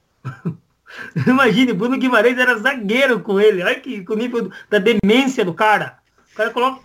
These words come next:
o cara tem um cara habilidoso no meio de campo que faz a diferença, o box to box. Não, eu vou ser o diferentão, eu vou colocar ele de zagueiro, ele vai ser zagueiro aqui. Depois foi no Fluminense, fra-,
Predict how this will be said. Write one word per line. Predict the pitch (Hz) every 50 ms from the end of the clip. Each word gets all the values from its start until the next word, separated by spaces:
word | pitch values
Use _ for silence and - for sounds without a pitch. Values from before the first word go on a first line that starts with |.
| _ _ -
o | 208
cara | 165 233 247 269
tem | 269 320 269
um |
cara | 262 285 277 269
habilidoso | 254 269 233 214 202 170 202 269 302 320
no | 311 294
meio | 277 277
de | 262 -
campo | - - 226 254 330 370
que | - - -
faz | - 262 262 262
a | 254
diferença, | 277 262 262 277 247 220 190 208 240 294 320 - 285
o | 226
box | 202 202 220 262 - -
to | - 269
box. | 220 190 202 233 - - -
Não, | 262 269 277 214 - - - _ _ _ _ _ -
eu | 180 190
vou | 208 220
ser | 220 247
o | 226
diferentão, | 208 254 247 277 277 269 254 - - 190 165 135 131
eu | 147 151
vou | 170 175
colocar | 180 220 214 214 214 220
ele | 220 220
de | - 254
zagueiro, | 208 202 254 262 214 175 180 156 147 156
ele | 156 175
vai | 175 190 196
ser | 190 190 214 196
zagueiro | 196 226 247 208 170 170 170 160 151
aqui. | 147 147 - - - _ _ _ _ _ _ - - - _ _
Depois | - 185 175 196 240 247 254
foi | 269 262
no | 285 269
Fluminense, | - 247 247 233 214 202 214 247 269 262 269 285 262 - _ _ _ _ _
fra-, | - 226 208 190 - -